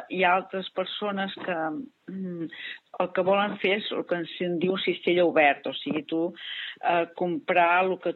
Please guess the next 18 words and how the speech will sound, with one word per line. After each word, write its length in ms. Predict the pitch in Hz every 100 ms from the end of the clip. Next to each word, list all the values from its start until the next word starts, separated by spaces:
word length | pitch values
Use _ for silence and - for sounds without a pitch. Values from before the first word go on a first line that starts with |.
| -
tu 320 | 190 185 196
necessites 920 | 196 - 170 156 196 185 - 170 247 - -
a 120 | 160
través 460 | - 151 156 151 151 - - - - -
de, 480 | - 165 156 156 -
d'un... 680 | - 147 143 160 151 - 143
Tenim 320 | 156 147 151
un 100 | 156
Excel 400 | 165 - - 185
on 180 | 170 160
hi 100 | 151
ha 100 | 151
tots 260 | - 165 165
els 140 | 156
productes 440 | - 170 - 165 -
que 160 | 165 147
podem 400 | - 156 147 147
oferir 540 | 147 - 151 202 254